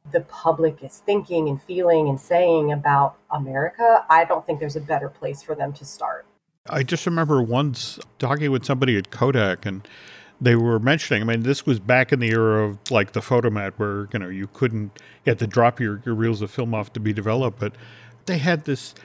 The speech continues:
Speaker 2: ridiculously high percentage of, of the photos developed in America. You know, sixty to seventy percent of them at one point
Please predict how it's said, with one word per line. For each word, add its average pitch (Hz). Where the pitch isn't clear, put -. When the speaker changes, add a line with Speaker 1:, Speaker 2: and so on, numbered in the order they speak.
Speaker 2:
ridiculously 151
high 120
percentage 127
of, 104
of 120
the 120
photos 135
developed 110
in 113
America. 107
You 76
know, -
sixty -
to 131
seventy 143
percent 139
of 139
them 143
at 131
one 120
point 135